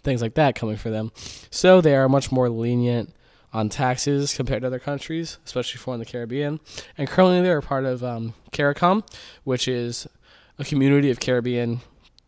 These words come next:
countries and territories. It's to keep relations good, keep trade good between them. They're a part of this.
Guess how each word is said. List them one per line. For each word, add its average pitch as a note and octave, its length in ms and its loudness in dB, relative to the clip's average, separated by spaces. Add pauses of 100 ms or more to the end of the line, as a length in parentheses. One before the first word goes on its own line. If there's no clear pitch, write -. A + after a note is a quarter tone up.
countries D#3 500 0
and A#2+ 380 -4
territories. C3 960 0
It's C#3+ 140 -4
to D3+ 80 0
keep D3+ 240 4
relations C3 400 2
good, B2+ 260 4
keep B2 200 -2
trade B2 300 -2
good B2 120 -4
between B2 360 -2
them. B2+ 220 2 (300)
They're A#2 180 -2
a A2 60 -2
part A#2 240 -2
of A2+ 120 -6
this. F3 360 2